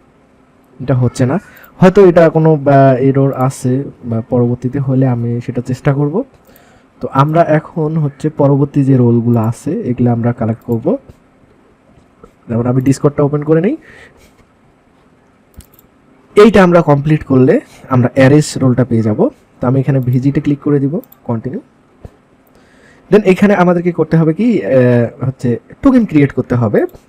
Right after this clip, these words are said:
তো আমি just এখানে নাম দিয়ে দিব, এটা নাম দিয়ে দিলাম স্যাম্বল, এটা দিয়ে দিলাম এবং ডেসক্রিপশন,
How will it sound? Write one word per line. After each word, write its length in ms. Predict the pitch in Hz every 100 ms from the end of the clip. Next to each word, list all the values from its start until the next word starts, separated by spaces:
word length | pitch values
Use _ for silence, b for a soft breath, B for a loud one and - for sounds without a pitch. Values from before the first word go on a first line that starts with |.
| - - b b b _
তো 40 | -
আমি 80 | 151
just 160 | 170 175 -
এখানে 180 | - 170 156
নাম 100 | 143 147
দিয়ে 120 | 151 135
দিব, 100 | 143 - _ _ _ - _ _ _ _ b b b b b -
এটা 120 | 135 131
নাম 80 | 135 143
দিয়ে 120 | 147 143
দিলাম 180 | 147 185 - -
স্যাম্বল, 380 | 156 139 139 196 - _ _ _ _ _ _ _ _ _ _ b b _ 139
এটা 120 | 143
দিয়ে 140 | 143 143
দিলাম 200 | 139 147 180 - _ - -
এবং 180 | 127 131 135
ডেসক্রিপশন, 540 | 185 - 185 - 175